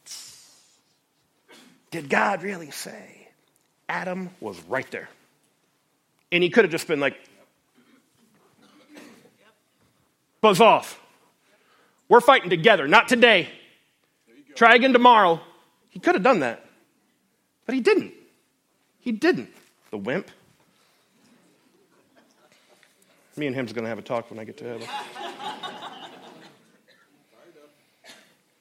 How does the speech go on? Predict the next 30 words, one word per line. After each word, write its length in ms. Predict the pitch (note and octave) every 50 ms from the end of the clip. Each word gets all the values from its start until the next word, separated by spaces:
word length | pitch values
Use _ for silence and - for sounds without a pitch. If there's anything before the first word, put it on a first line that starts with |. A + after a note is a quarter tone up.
| _ _ _ _
If 160 | - - - F3+
you're 120 | G#3 G3+
really 260 | F3+ F#3+ F3+ E3 D#3
struggling, 500 | - - - - D#3+ D3 B2+ B2 A#2+ B2
I 40 | B2+
wanna 160 | C#3 C3+ B2+
encourage 360 | A#2+ A2 - C#3+ A#2+ A2 F#2+
you. 100 | G2+ G2+ - _ _ _ _ _ _ _ _ _ _ _ _
If 60 | -
your 100 | D3+ C#3+
marriage 280 | C3+ C3+ C3 C3 A2+ A#2+
is 100 | G#2 A2
really 160 | A#2 A2 A2+
struggling, 360 | - - - G#2+ G#2 G#2+ G#2 _ _ _ _ _ _ _ _ _ _ _ _ _ _ _
women, 240 | - C#3+ B2+ G#2+ F#2+ - _ _ _ _ _ _ _ _ _ _ _ _
when, 400 | - C3 C3 B2+ B2 A#2+ A#2+ A2+ - _ _ _ _ _ _ _ _ _ _ _ _ _ _ _
when 160 | - A#2+ B2
you 120 | C#3 E3+ F3+
want 200 | E3 D#3 - -
to 60 | D3
be 100 | C#3 C3
critical 540 | - - - C#3+ C3+ D3 - D3+ D3+ C#3+ C3+ - _ -
and 180 | A#2 A#2+ G#2
bitter, 320 | G#2 B2+ C3 C#3+ D#3+ E3 D3+ - _ _ _ _ _ _ _ _ _ _ _ _ _ _ _ _ _ _ _ _ _ _ _
don't 340 | - C3 A#2+ B2 A#2+ - _
tear 220 | - C#3 B2+ A2+ A2
down. 340 | A2 G#2+ F#2+ F2 E2+ E2+ - _ _ _ _ _ _ _ _ _ _ _ _ _ _ E3 G3 _ D3 -
Don't 200 | C3 A2+ - A#2+
do 100 | B2+ A2
it. 120 | F#2 F#2+